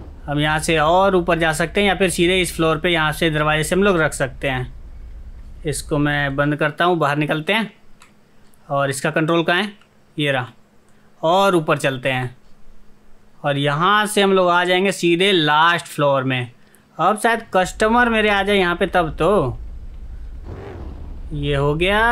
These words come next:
अब इसको थोड़ा सा पीछे करना है। ओ, गाड़ी धस गई भाई, गाड़ी धस गई। <laughs> पता नहीं कैसा सिस्टम है। ठीक है, ठीक है, ये आ गए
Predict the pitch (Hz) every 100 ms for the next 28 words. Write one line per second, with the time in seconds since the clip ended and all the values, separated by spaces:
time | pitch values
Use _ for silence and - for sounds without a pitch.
0 | 240 175 160 156 147 143 - 160 185 220
1 | 208 190 196 202 196 190 208 185 220 208
2 | 170 180 214 185 170 180 180 160 180 170
3 | 165 165 147 135 - 208 - - - -
4 | - - 160 170 170 160 160 151 156 147
5 | 135 - 139 139 123 143 139 131 135 131
6 | - - - - - - - 143 143 147
7 | 151 175 214